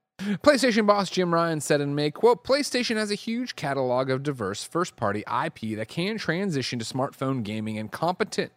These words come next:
no, I'm sorry, and complement our triple A games or live service games. We're exploring the mobile market with, uh, some wonderful PlayStation franchises, so please stay tuned." Uh,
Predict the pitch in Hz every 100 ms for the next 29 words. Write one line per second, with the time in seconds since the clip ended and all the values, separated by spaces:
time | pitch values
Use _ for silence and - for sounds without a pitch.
0 | - 147 117 107 - - 147 139 - 175
1 | 139 120 - - - 165 123 - 190 208
2 | 131 127 104 101 104 - 180 175 160 -
3 | 175 165 - 90 87 - _ - 107 127
4 | - 139 139 123 104 165 123 101 117 95
5 | 104 - 101 101 101 98 92 113 127 120
6 | 98 107 98 98 107 101 87 87 85 -
7 | - 131 - 107 110 - - - 107 -
8 | 117 95 95 _ - - - 160 110 123
9 | 120